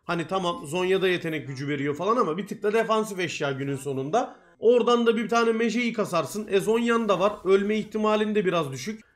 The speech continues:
Mis gibi takılırsın gibi bir du-, nokta var. Ama Faker burada direkt hani ben onu daha demeden ölüyor. Yalnız Faker için çok iyi pozisyon. Of, of, of, of, of, of, of, of derken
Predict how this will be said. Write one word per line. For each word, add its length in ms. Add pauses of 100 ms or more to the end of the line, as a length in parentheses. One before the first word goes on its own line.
(120)
Mis 280
gibi 200
takılırsın 680
gibi 200
bir 160
du-, 300
nokta 360
var. 140 (220)
Ama 200
Faker 400
burada 240
direkt 280
hani 160
ben 120
onu 280
daha 240
demeden 460 (260)
ölüyor. 400 (300)
Yalnız 300
Faker 340
için 220
çok 200
iyi 60
pozisyon. 340 (720)
Of, 80 (440)
of, 140
of, 240
of, 140
of, 140
of, 300
of, 140
of 340
derken 460